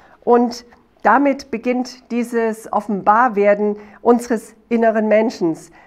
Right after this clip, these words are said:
Da wirst du am ehesten merken, wo noch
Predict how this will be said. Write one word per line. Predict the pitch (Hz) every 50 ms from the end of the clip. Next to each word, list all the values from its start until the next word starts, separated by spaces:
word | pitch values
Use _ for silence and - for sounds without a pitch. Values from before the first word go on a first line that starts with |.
| _ _
Da | - 214 220 220 226 226 190 170
wirst | - 185 185 220 240 233 233 240
du | 226 -
am | - 214 214 196
ehesten | - 214 233 247 254 294 294 - 233 233
merken, | 220 220 220 226 233 233 - 240 233 233 233 233 233 - - _ - - _ _
wo | - 220 226 233 240
noch | 233 233 226 226 226 226 -